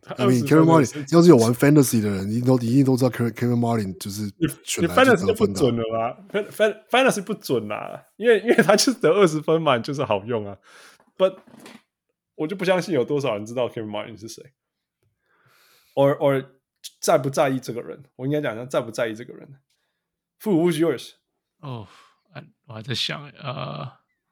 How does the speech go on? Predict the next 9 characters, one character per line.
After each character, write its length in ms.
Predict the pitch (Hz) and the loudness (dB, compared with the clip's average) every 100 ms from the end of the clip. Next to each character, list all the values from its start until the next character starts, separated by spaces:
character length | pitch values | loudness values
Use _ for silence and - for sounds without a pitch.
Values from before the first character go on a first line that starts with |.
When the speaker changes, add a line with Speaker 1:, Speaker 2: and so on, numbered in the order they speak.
| _ _ _ _ _ _ _ _ _ _ _ _ _ _ _ _ _ _ _ _ _ _ _ _ | _ _ _ _ _ _ _ _ _ _ _ _ _ _ _ _ _ _ _ _ _ _ _ _
Speaker 1:
那 140 | - 165 | 0 4
王 180 | 156 160 | 4 4
六， 140 | 139 | 2
你 80 | 107 | 0
的 200 | 120 139 | -4 -6
是 120 | 135 | -6
谁？ 20 | |
Speaker 3:
Marcus 200 | 156 135 | -8 -8
Aldridge？ 640 | 147 131 139 170 190 185 | -8 -10 -8 -10 -10 -12